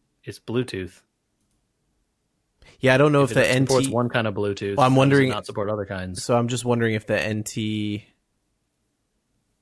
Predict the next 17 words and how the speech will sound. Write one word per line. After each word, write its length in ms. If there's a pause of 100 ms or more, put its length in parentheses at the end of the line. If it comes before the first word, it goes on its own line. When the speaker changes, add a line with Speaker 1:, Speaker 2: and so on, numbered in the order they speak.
(340)
Speaker 2:
or 180
N 160
T, 320
so 220
both 280
of 60
them 160
are 40
N 120
Ts, 240
I 80
guess, 180
but 160
I'm 160
wondering 360
if 240
the 280